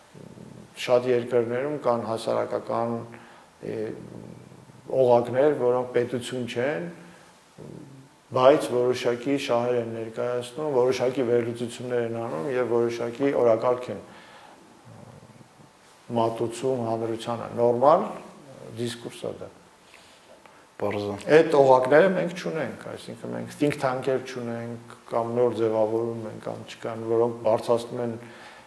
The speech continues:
Speaker 1: կամ ռազմավարական, հեռանկարային հարցեր։ Փորձեր արվում է, հա, մի քանի երևի նախաձեռնություն բոլորս էլ գիտենք, հա,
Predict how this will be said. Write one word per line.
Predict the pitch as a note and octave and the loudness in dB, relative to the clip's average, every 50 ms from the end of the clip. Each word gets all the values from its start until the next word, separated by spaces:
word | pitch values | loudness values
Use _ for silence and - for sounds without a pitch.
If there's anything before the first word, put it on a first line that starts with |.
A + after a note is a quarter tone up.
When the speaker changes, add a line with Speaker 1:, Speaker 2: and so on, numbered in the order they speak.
| - - - | -20 -20 -18
Speaker 1:
կամ | - - - - - - - - G#2 G#2 G#2 G#2 | -14 -12 -10 -10 -10 -12 -14 -14 -16 -16 -16 -6
ռազմավարական, | - G#2+ A2 B2 A#2+ A2+ A#2+ A#2 A2+ A2+ A#2 A2+ A#2 A#2 A#2 A#2 - A#2+ A#2 A#2 A2+ | 0 2 4 4 4 4 2 2 4 4 4 4 2 2 0 -2 -2 -2 -2 -2 -2
հեռանկարային | A2+ A#2 A2+ A#2 A2 A2 A2 G#2+ - A2+ A2 A2 A2 A2 A2+ A2+ G#2 | -2 0 0 0 0 0 -4 -6 -6 -6 -6 -6 -6 -6 -8 -8 -8
հարցեր։ | G#2 G#2+ A2 - - C3+ C#3+ - - - - - | -6 -6 -6 -6 -4 -4 -4 -6 -6 -12 -16 4
Փորձեր | - E3 F3 - - - B3+ A#3 G#3 | 8 10 10 10 8 6 6 8 10
արվում | F#3 E3+ D#3+ D#3+ D3+ D#3 D#3+ D#3 C3+ A2+ | 10 10 10 10 8 6 4 2 2 0
է, | G2+ | 0
հա, | G#2 C3 F#3 F#3 | 2 2 0 0
մի | E3 D3 D3 | 0 -2 -2
քանի | C3 - C#3+ C3+ C3+ C3+ C3+ C3+ C3 C3 - - - - - - | -2 -2 -2 -2 0 0 -2 -4 -4 -6 -10 -12 -12 -14 -12 -10
երևի | A#2 A#2 A2+ A#2 A#2 A#2+ A#2+ A#2+ | -8 -6 -4 -4 -4 -4 -4 -4
նախաձեռնություն | A#2 A2 - A#2 A2+ A2 A#2 A#2 A2+ A2+ A2+ A2 - - A#2+ A2+ G#2+ | -6 -4 -4 -4 -4 -4 -4 -6 -6 -8 -10 -10 -12 -12 -12 -10 -6
բոլորս | G2+ A2+ A2 A2 A2+ A2+ A2 A2 - | -4 -4 -2 -2 -2 -4 -4 -6 -8
էլ | A#2 A2 G#2+ | -10 -10 -10
գիտենք, | G#2+ G#2+ - - C#2 - - - - | -10 -12 -10 -8 -6 -8 -8 -6 -6
հա, | C3 D3 | -6 -6